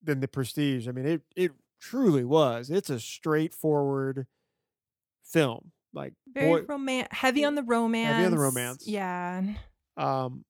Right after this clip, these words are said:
Speaker 1: there's a mystery that's not really a mystery. <laughs> I mean, I, you,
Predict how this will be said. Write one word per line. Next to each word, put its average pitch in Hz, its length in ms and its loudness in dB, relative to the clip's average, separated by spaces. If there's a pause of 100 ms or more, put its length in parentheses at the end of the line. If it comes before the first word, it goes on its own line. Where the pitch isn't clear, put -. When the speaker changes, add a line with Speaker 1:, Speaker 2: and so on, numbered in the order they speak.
(800)
Speaker 1:
there's 135 220 0
a 123 100 -4 (1300)
mystery 165 460 4
that's 151 220 2
not 143 200 0
really 151 220 2
a 131 40 0
mystery. 165 580 2 (500)
<laughs> - 500 -20
I 214 100 -2
mean, 175 220 4
I, 180 120 6
you, 185 300 -2